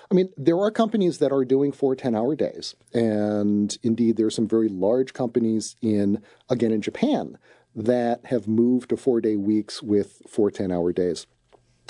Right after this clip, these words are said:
But what I was really interested in, in this book were companies that were doing something a little more radical, right? Where they were actually shortening the number of hours total that people worked without cutting their salaries,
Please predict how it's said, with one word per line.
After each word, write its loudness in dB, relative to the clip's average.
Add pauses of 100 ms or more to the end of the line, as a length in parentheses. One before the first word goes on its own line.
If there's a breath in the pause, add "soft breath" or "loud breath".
(120)
But 2
what -2
I 2
was 2
really 0
interested -4
in, 0
in 0
this -2
book -2 (500 loud breath)
were 2
companies 0
that -2
were 2
doing 0
something -2
a -2
little 0
more 0
radical, -4 (160)
right? 0 (400 soft breath)
Where 4
they 2
were 2
actually -2
shortening 0
the 2
number 2
of -6 (120)
hours 0
total 2
that -6
people 0
worked -4 (300 loud breath)
without -2
cutting 0
their 0
salaries, -6